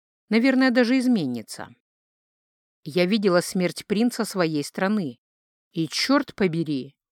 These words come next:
не собираюсь ему об этом говорить. Как и о смерти королевы.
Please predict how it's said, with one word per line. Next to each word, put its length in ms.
не 360
собираюсь 680
ему 180
об 140
этом 220
говорить. 580
Как 220
и 40
о 100
смерти 400
королевы. 640